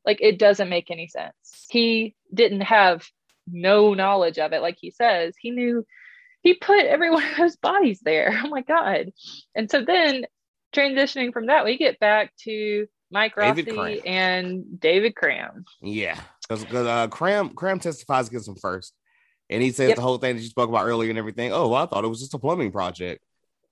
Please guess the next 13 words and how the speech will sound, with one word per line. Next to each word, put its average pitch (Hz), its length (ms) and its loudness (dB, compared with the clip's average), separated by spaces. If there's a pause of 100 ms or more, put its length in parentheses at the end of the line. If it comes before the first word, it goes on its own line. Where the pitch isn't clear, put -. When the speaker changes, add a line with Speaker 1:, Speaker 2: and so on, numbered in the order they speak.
(180)
Speaker 1:
<laughs> - 460 -2
Speaker 2:
Jesus 143 520 -2
Christ. 117 360 -2
That 190 100 2
was 160 120 2
already, 151 260 4
like, 120 260 -4
I 147 100 -2
was 160 120 -2
over 139 140 -2
here 123 80 0
cr-, - 200 -12
I, 180 120 -2